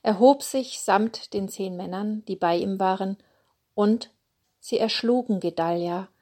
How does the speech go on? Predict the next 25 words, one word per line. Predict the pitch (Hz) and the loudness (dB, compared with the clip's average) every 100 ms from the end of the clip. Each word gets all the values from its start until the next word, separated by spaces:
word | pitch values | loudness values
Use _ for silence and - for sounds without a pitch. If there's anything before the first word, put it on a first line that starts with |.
| _ _ - | _ _ 0
den | 202 190 | 2 4
Sohn | 185 190 226 226 214 | 4 6 6 4 2
Ahikams, | 180 180 202 208 226 214 214 - - _ _ _ | -4 -2 -4 -4 -4 -2 -2 -4 -14 _ _ _
des | 208 - | -4 0
Sohnes | 202 214 214 196 | 4 6 6 2
Schafans, | - - 175 190 - 202 202 - | -2 0 0 0 -2 -4 -4 -6
mit | 202 190 | -6 -4
dem | 196 | -4
Schwert, | 214 214 196 175 170 - _ _ _ _ _ _ _ | -4 0 4 4 0 -12 _ _ _ _ _ _ _
weil | 170 160 - | -4 -4 -2
ihn | 196 220 233 247 - _ - | 2 4 2 0 -8 _ -2
der | 180 | -2
König | - 214 233 226 | 6 8 8 4
von | 208 185 | 0 -2
Babel | 165 170 185 226 220 | 4 4 6 6 6
über | 220 226 | 2 0
das | 233 226 | 0 0
Land | 240 240 226 - | 4 4 2 -6
gesetzt | 175 165 160 - - | -10 -8 -10 -12 -12
hatte. | 170 - 185 - _ _ _ _ _ _ _ _ _ _ _ _ _ _ _ _ - | -10 -10 -14 -20 _ _ _ _ _ _ _ _ _ _ _ _ _ _ _ _ -2
Auch | 180 185 226 240 - - | 4 6 6 0 -10 -6
erschlug | - 233 - 240 233 | -2 0 0 -2 0
Ischmael | 233 226 240 233 226 - | -2 0 2 4 4 4
alle | 208 214 | 4 6
Judäer, | 208 208 208 190 185 175 185 | 6 4 4 6 4 2 -4